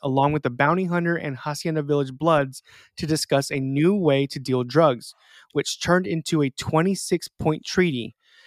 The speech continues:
And even though Tupac wasn't there at these meetings, they,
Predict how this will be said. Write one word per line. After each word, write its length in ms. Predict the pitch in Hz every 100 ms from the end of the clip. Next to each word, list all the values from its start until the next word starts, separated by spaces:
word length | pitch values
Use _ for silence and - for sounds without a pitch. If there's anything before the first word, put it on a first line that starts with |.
| _
And 140 | 156 151
even 220 | 196 220
though 100 | 214
Tupac 480 | 196 214 - 196 190 _
wasn't 640 | 156 135 165 180 190 175
there 360 | 156 175 139 131
at 160 | - 135
these 220 | 143 127
meetings, 420 | 151 165 135 123
they, 180 | 139 139